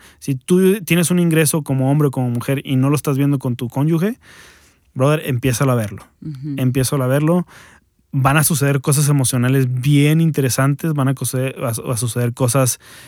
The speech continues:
Speaker 1: espirituales también muy
Speaker 2: Ujú.
Speaker 1: interesantes, pero siempre, siempre, siempre te va a llevar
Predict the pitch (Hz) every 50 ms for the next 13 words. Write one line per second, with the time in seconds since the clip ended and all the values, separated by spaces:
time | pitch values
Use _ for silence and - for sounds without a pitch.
0 | - - - 135 117 - - 131 113 110 - - - 147 139 - 135 127 127 131
1 | 131 131 135 139 143 151 147 139 131 131 160 135 127 127 - 165 190 202 - -
2 | - - - - - - _ _ _ _ - 165 147 151 156 160 170 175 202 233
3 | 285 - - - - - - - 160 160 165 175 185 190 190 - - 180 151 -
4 | 175 175 170 156 180 156 - 170 160 165 151 160 156 - 139 131 131 131 131 127
5 | 127 127 127